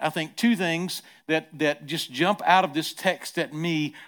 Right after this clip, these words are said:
are this issue of beauty, and I'll say more about that,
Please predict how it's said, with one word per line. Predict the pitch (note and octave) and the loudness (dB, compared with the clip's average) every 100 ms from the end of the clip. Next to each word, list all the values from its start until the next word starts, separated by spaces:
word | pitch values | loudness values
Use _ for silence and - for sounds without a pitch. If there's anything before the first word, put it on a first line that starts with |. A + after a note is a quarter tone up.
| - | 4
are | D3+ C#3+ | 6 6
this | C#3+ - - F#3 | 0 -4 -6 -2
issue | G3+ - - A3+ A3 | 0 0 0 0 2
of | E3+ C3+ | 0 -2
beauty, | C3+ C3 A2+ C3 | -2 -2 0 0
and | D3+ | 0
I'll | C3 C#3 | -2 -2
say | - E3+ | -4 -4
more | D#3 C#3+ A#2+ | -2 -4 0
about | C#3 D3 C3 | 2 0 -2
that, | G#2 C#3 G#3 | -6 -6 -6